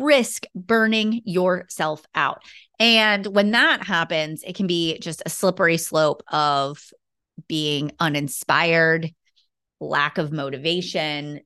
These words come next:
really this lack of drive to show up and even do your work on a daily basis. It can make you rethink your career and think you need a different one. I speak from experience because I've been there in life. And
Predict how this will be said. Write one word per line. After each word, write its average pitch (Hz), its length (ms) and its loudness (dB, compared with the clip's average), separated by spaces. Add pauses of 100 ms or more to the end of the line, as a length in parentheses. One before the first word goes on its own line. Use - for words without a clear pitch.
(420)
really 175 440 0
this 151 220 -2
lack 143 260 2
of 120 160 -6
drive 160 720 2
to 143 100 -8
show 127 320 -2
up 160 320 2
and 139 300 -8
even 143 320 -4
do 196 160 0
your 240 200 4
work 233 220 4
on 220 140 4
a 202 60 2
daily 185 260 4
basis. 175 600 0
It 165 120 -6
can 160 140 -4
make 156 240 -4
you 143 160 -6
rethink 151 580 0
your 170 120 2
career 240 520 2
and 175 180 0
think 208 240 -2
you 160 120 -2
need 156 180 -6
a 110 60 -6
different 254 420 -2
one. 220 320 0 (680)
I 262 140 2
speak 320 340 -4
from 415 200 0
experience - 840 -4
because 202 320 -4
I've 208 260 -2
been 269 320 -2
there 180 500 -2
in 185 220 -2
life. 143 560 -6
And 202 580 2